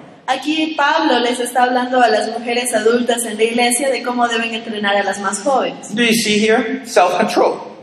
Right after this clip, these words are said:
Speaker 1: Ven aquí, autocontrol.
Speaker 2: You need to train the young woman in the church to be self-control.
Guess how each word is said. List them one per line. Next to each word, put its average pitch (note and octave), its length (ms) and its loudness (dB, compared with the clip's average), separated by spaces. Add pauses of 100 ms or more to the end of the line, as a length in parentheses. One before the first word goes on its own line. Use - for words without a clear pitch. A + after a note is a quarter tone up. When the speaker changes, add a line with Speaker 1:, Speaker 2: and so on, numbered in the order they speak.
(220)
Speaker 1:
Ven B3+ 140 0
aquí, C4+ 640 -6
autocontrol. A3 640 -2
Speaker 2:
You G#3 80 2
need A#3 260 2
to B3+ 60 -2
train A3 800 0
the F#3 60 0
young G3 260 4
woman F#3+ 220 2
in F3 80 0
the E3+ 120 0
church D#4+ 400 2
to G#3 80 0
be E3+ 140 0
self-control. D3 920 0